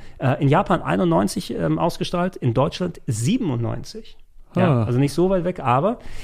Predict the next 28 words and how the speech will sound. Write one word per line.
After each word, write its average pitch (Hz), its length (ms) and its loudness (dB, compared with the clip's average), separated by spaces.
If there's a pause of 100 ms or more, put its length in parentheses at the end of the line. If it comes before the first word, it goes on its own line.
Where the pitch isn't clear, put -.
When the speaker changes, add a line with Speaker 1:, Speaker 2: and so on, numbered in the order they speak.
(200)
Speaker 1:
ähm, 131 340 2
man 139 140 4
sieht 170 160 2
auch 160 100 4
schon, 151 360 2
also 127 240 0
wo 143 100 2
wir 143 80 4
gerade 131 160 2
das 123 100 0
Intro 165 220 -2
hier 143 160 0
gucken, 143 460 -2
Zeichen-, 151 440 0
zeichentrickmäßig, 143 840 -2
man 123 120 2
sieht 127 140 -2
schon, 123 100 0
die 117 60 2
Qualität 117 400 0
ist 120 80 2
schon 117 120 0
neunziger 107 320 0
Jahre, 110 300 0
schon - 140 -4
ein 113 60 0
bisschen 120 160 -4
aufwendiger, 113 580 -2